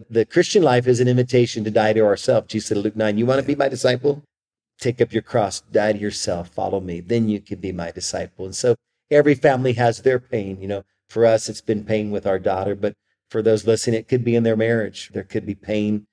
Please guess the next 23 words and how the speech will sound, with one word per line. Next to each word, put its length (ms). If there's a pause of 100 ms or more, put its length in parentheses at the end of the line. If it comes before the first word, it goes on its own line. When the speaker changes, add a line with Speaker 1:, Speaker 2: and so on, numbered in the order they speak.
(240)
Speaker 1:
there. 300
There 100
could 180
be 120
pain. 500 (300)
Maybe 380 (340)
someone 340
abused 520
them, 280
maybe 420 (260)
a 80
sibling, 600
maybe 260
bankruptcy, 680
maybe 260
financial 720
right 240
now. 300
God's 340
not 160
answering 580 (300)
tithing 440
and 200